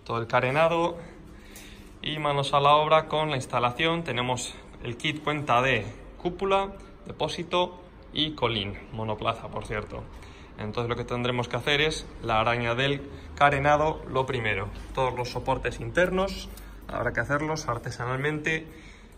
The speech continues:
según queramos, bueno, según convenga y haya que hacerlos.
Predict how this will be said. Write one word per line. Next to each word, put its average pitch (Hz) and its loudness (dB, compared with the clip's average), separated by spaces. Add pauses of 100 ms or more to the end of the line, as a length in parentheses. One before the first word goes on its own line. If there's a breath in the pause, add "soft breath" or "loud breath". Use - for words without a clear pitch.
(140)
según 131 -2 (420 loud breath)
queramos, 120 2
bueno, 107 -4
según 131 -4
convenga 139 -2 (100)
y 120 -8
haya 117 -4
que 120 -4
hacerlos. 104 -8